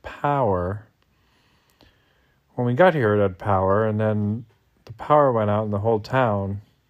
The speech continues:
and it sounds like it's not gonna be back up for at least another hour. It's been out for about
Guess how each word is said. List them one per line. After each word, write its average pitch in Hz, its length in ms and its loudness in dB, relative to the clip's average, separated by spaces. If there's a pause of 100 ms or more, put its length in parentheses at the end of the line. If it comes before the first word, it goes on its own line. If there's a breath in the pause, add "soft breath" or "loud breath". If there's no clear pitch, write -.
(140)
and 113 200 -8
it - 140 -18
sounds 143 380 -2
like 113 180 -4
it's - 220 -10
not 113 260 -4
gonna 110 160 -4
be 107 200 -6
back 110 340 -4
up 104 200 -4
for 110 240 -6
at 110 60 -4
least 113 280 -6
another 107 280 -4
hour. 107 360 0
It's 98 120 -8
been 113 160 -6
out 107 220 -2
for - 80 -6
about 104 260 -4